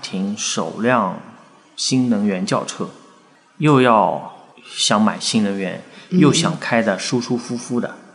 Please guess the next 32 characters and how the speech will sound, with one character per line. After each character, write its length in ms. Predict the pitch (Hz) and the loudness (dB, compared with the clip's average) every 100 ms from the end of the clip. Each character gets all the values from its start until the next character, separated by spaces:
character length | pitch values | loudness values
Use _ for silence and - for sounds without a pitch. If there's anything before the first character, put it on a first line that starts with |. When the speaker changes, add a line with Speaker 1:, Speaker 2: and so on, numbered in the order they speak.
| - _ _ - | -20 _ _ -10
Speaker 1:
它 160 | - 131 | -4 -2
可 140 | 110 | 0
能 240 | 110 117 | 2 2
是 160 | 117 135 | 0 -2
打 200 | 104 92 | -4 -4
这 160 | - 156 | -2 0
个 140 | 220 | 0
点。 220 | - - - - _ _ - | -4 -16 -18 -20 _ _ -6
因 100 | 143 | -2
为 80 | 139 | 0
你 120 | 117 | 0
看 180 | - 131 | 0 -4
啊， 220 | 87 - - | -4 -10 -16
十 160 | - 147 | -2 0
二 60 | |
点 160 | 127 107 | 2 0
一 80 | 123 | 2
八 160 | 135 | 2
万 160 | 135 107 | 2 0
元 180 | 95 87 - - | -2 -6 -12 0
又 180 | 208 143 | 2 4
不 140 | 110 | 2
贵， 340 | 104 160 - - - _ _ _ _ _ - | 2 2 0 -8 -20 _ _ _ _ _ 0
对 100 | 151 | 2
吧？ 200 | 135 - - - - _ _ | 2 -6 -20 -20 -20 _ _
然 180 | - 117 | -4 0
后 300 | 170 135 98 | 4 2 0
车 320 | - - 185 185 | -4 4 4 6
又 140 | 147 | 2
这 160 | - 147 | 2 0
么 100 | 101 | 0
大， 320 | 104 98 | -2 -8